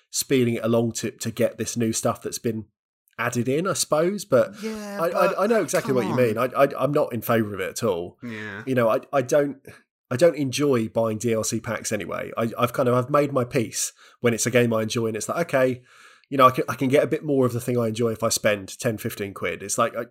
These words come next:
Speaker 1: you know, I'm okay for the most part with that.
Speaker 2: Yeah.
Speaker 1: But when it is purely a case of, like, the game is the game, and if you wanna give us more money, you can get a bit of the game faster,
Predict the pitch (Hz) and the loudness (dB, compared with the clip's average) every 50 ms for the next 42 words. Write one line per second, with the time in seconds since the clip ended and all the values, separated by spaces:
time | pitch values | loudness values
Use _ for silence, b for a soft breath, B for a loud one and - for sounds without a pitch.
0 | _ - 131 98 98 104 - - 143 147 151 143 143 - 127 101 87 90 92 - | _ -12 -10 -10 -10 -10 -8 -2 4 4 4 4 4 0 -2 -2 -2 -4 -6 -8
1 | - 113 113 107 101 101 - - - 101 92 90 92 - 92 98 - - - B | -8 -6 -4 -2 -4 -4 -4 -6 -8 -8 -8 -8 -8 -8 -6 -6 -8 -8 -12 B
2 | B B B B B B 127 113 135 131 131 151 151 151 - 147 135 120 - - | B B B B B B -6 -4 -2 2 2 2 2 2 2 0 -2 -2 -2 -2
3 | - 147 131 120 113 110 113 - - 117 113 - - 113 - 113 107 104 - - | 0 2 2 2 2 0 -2 -2 -2 -2 -2 -2 -4 -6 -2 0 0 -2 -2 -6
4 | - - 110 113 120 - 151 143 143 135 135 127 - - 117 - - 110 95 117 | -14 -12 -8 -4 0 2 4 4 4 2 0 -4 -6 -6 -8 -8 -6 -2 -2 0
5 | 113 92 87 95 104 104 - _ _ _ _ _ _ _ - 110 110 110 110 107 | 0 0 -2 -4 -8 -12 -16 _ _ _ _ _ _ _ -6 -6 -4 -4 -4 -6
6 | 107 - 120 120 - 127 123 123 120 123 147 131 123 - 131 123 120 131 127 110 | -6 -6 -8 -6 -2 2 2 2 2 2 0 0 0 0 0 2 4 4 2 2
7 | 95 98 104 98 - - 113 117 110 - - 113 101 - 127 - - 113 123 110 | -2 -4 -6 -8 -10 -8 -6 -6 -4 -4 -4 -6 -4 -2 -2 -2 -2 -2 -4 -4
8 | 98 98 113 - - 113 107 104 104 - - 113 107 104 - - - - 82 80 | -4 -6 -6 -2 -2 0 0 -2 -4 -2 0 2 2 2 0 -2 -4 -4 -4 -6
9 | 85 | -6